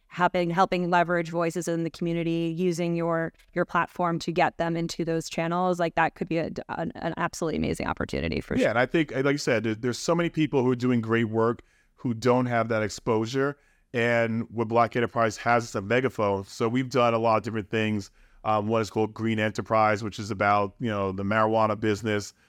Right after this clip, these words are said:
Speaker 2: within, um, you know, Black business. And, you know, a whole bunch of other people are doing podcasts out there that could be simulcast and, and put out there, and, and the, the message gets out. So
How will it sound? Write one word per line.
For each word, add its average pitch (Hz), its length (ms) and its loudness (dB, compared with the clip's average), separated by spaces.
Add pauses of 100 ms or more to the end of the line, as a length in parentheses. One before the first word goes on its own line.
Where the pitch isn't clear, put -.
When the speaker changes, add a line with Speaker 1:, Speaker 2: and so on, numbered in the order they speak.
(160)
Speaker 2:
within, 107 320 0
um, 98 500 2
you 113 100 -2
know, 98 120 2
Black 104 340 2
business. 123 440 0 (380)
And, 110 680 0
you 127 120 -2
know, 117 60 4
a 104 40 2
whole 135 100 -2
bunch 139 140 0
of 131 60 2
other 120 60 -2
people 127 200 0
are 123 80 4
doing 117 220 -2
podcasts 120 580 2
out 120 240 2
there 123 220 2 (220)
that 104 120 -4
could 117 80 -8
be 131 80 0
simulcast 123 880 2
and, 113 220 0
and 110 200 -2
put 120 160 0
out 120 220 4
there, 123 240 4
and, 110 180 0
and 110 240 -2
the, 104 360 0
the 104 80 -4
message 110 420 -2
gets 117 200 -2
out. 110 240 4
So 117 240 0